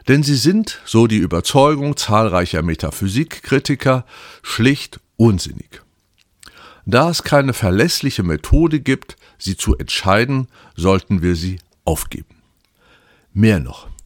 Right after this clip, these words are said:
es handle sich um bloße Scheinfragen, erzeugt durch sprachliche Verwirrung, um metaphysisches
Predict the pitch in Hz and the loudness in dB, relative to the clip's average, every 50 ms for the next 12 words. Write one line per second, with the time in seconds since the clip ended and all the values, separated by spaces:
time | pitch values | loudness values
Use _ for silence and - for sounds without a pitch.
0 | - - - - - _ - 110 113 - - 139 139 175 196 196 196 190 185 180 | -20 -20 -20 -20 -20 _ -4 -4 -2 -2 2 2 2 2 2 0 0 0 0 0
1 | 160 151 170 180 - - - - 117 107 101 98 104 113 117 123 127 120 120 123 | 0 -2 -4 -4 -4 -6 -2 0 0 0 2 2 2 4 4 4 2 0 0 -4
2 | - - - - - 123 123 127 135 135 123 - - - - 131 113 - - - | -4 -4 -6 -4 -2 0 0 0 0 0 -2 -4 -8 -10 -10 -10 -10 -10 -12 -16
3 | - - - 98 _ _ _ _ _ _ - - - - _ - - 107 - - | -16 -18 -20 -20 _ _ _ _ _ _ -20 -20 -20 -20 _ -6 -6 -4 -2 -2
4 | - 147 147 160 185 202 - - - - - - - 98 - - - - 101 104 | 2 2 4 4 2 0 -2 -8 -18 -18 -12 -6 -6 -4 -4 -4 -4 0 2 2
5 | 104 104 - - 104 - - - - 117 104 82 92 104 98 - - - - - | 2 2 -2 -8 -8 -6 -6 -6 -2 -2 -2 0 0 -2 -2 -2 -4 -16 -16 -20
6 | _ _ _ _ _ _ _ _ _ _ _ _ _ _ _ _ _ _ - 143 | _ _ _ _ _ _ _ _ _ _ _ _ _ _ _ _ _ _ 2 2
7 | 147 147 139 135 123 - - 120 107 - - - 127 139 139 127 123 113 - 113 | 2 4 2 0 0 0 0 0 0 0 0 2 4 4 4 2 -2 -4 -2 -2
8 | 107 - - | -4 -4 -6